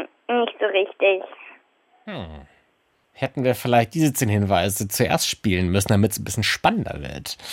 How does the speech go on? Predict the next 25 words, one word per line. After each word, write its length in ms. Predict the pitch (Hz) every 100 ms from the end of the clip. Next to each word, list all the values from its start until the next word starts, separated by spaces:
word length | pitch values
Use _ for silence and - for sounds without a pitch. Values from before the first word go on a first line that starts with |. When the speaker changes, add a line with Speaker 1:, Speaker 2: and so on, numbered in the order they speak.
| - - - - - - - - -
Speaker 2:
Komm, 100 | 165
wir 80 |
überlegen 340 | 190 190 208 196
mal 140 | 190
zusammen. 640 | - 175 151 147 107 90 - _
Was, 240 | 135 139 -
Speaker 1:
Vielleicht 240 | 262 247
Speaker 2:
was 40 | -
Speaker 1:
der 180 | 262 -
Anschnaller? 720 | 226 247 - 302 311 320 359 427 _ _ _ _ _ -
Speaker 2:
Vielleicht 1200 | - - 104 101 101 104 135 185 - - - 135
der 160 | 139 143
Anschnaller. 1200 | 131 139 156 147 - - 101 92 85 80 80 - 95 _ _ _
Wie 120 | 123 131
sicher 260 | 151 151
bist 240 | 135 151 160
du 40 |
dir 100 | 135
da, 200 | 123 139
prozentual 680 | - 165 - 151 147 143 156
gesehen? 360 | 160 170 226 _ _ _
Speaker 1:
Ähm, 260 | 247 247 254 -
auch 160 | 214 -
achtzig 360 | 196 - - -
Prozent. 460 | 208 - 202 196